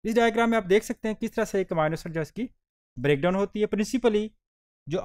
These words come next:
अमीनो ग्रुप है ये अमीनो एसिड की ब्रेकडाउन के दौरान कन्वर्ट हो जाता है अमोनिया के अंदर, जबकि जो बाकी अमीनो एसिड रह जाता है वो कन्वर्ट होता है कीटो एसिड के अंदर। ये कीटो एसिड फिर आगे जाकर या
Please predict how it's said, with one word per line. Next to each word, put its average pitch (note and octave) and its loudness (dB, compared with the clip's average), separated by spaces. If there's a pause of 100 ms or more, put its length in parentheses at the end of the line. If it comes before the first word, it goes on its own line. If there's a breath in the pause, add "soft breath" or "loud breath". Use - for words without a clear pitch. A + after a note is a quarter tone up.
अमीनो F#3 4
ग्रुप B3+ -4
है F#3 0 (640)
ये F#3 4
अमीनो G3 4
एसिड - -4
की G3 -8
ब्रेकडाउन E3+ 0
के F3+ -4
दौरान D#3+ 0
कन्वर्ट F#3+ 2
हो F#3+ 0
जाता D#3+ -2
है E3 0
अमोनिया D3+ 0
के C3 -6
अंदर, G#2+ -10 (680)
जबकि G#3+ 0
जो G#3+ 2
बाकी E3+ 0
अमीनो B3+ 2
एसिड G#3+ -2
रह G#3+ 6
जाता G#3+ 2
है G#3+ 2
वो G#3+ 2
कन्वर्ट F#3+ -2
होता E3+ -2
है A3 -4 (580)
कीटो A#3 4
एसिड C3+ 0
के B2+ -6
अंदर। A2+ -8 (520)
ये G#3+ 0
कीटो B3+ 0
एसिड A#3 0
फिर A#3 2
आगे F3 2
जाकर D#3+ 0 (520)
या F3 2